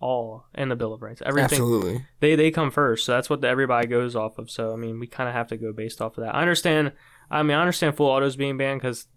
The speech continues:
Speaker 1: the people
Speaker 2: Yeah,
Speaker 1: get
Speaker 2: there's
Speaker 1: too
Speaker 2: no need
Speaker 1: crazy
Speaker 2: for that.
Speaker 1: nowadays. I understand we kinda have to, you know, subside, but, like, semi-automatics, bro, like, what the fuck? Like,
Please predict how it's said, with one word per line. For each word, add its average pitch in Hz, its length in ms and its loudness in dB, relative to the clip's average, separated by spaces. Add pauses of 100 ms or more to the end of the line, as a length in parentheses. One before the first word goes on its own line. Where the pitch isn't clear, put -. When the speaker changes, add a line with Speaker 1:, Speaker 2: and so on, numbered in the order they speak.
(240)
Speaker 1:
the 131 340 -8
people 165 260 0
Speaker 2:
Yeah, 175 100 4
Speaker 1:
get 120 60 4
Speaker 2:
there's 117 120 0
Speaker 1:
too 143 120 6
Speaker 2:
no 143 80 6
need 135 40 4
Speaker 1:
crazy 135 240 4
Speaker 2:
for 135 40 0
that. 131 60 2
Speaker 1:
nowadays. 131 480 0 (880)
I 131 60 0
understand 131 380 0
we 127 80 -6
kinda 123 220 -4
have 123 180 0
to, 117 300 -6 (120)
you 127 80 -8
know, 117 80 -6
subside, 123 500 0
but, 110 120 -2
like, 110 260 -12
semi-automatics, 170 880 -2
bro, 180 200 -4
like, 156 180 -4
what 170 100 -18
the 208 80 -8
fuck? 185 320 -4
Like, 139 280 -2